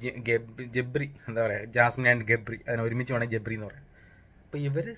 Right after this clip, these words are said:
സേവ് ചെയ്യാൻ വേണ്ടിയുള്ള കളിയാണോ? അല്ലെങ്കിൽ അവർക്ക് കപ്പ് കൊടുക്കാനാണെങ്കിൽ നിങ്ങൾ കപ്പ് കൊടുത്തിട്ട് കളി, ബിഗ് ബോസ് നിർത്തിയിട്ട് പോവും. അവരെന്ത് തെണ്ടിത്തരം കാണിച്ചാലും എന്ത് വൃത്തികേട് കാണിച്ചാലും, ആ ജാസ്മിൻ അന്ന് നഖം വെട്ടിയിട്ട് നഖം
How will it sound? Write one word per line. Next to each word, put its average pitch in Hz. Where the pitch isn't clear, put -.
സേവ് 151
ചെയ്യാൻ 160
വേണ്ടിയുള്ള 151
കളിയാണോ? 113
അല്ലെങ്കിൽ 131
അവർക്ക് 143
കപ്പ് -
കൊടുക്കാനാണെങ്കിൽ 175
നിങ്ങൾ 185
കപ്പ് 170
കൊടുത്തിട്ട് 175
കളി, 160
ബിഗ് 123
ബോസ് 156
നിർത്തിയിട്ട് 170
പോവും. 175
അവരെന്ത് 139
തെണ്ടിത്തരം 151
കാണിച്ചാലും 139
എന്ത് 131
വൃത്തികേട് 139
കാണിച്ചാലും, 123
ആ 131
ജാസ്മിൻ 135
അന്ന് 160
നഖം 131
വെട്ടിയിട്ട് 147
നഖം 127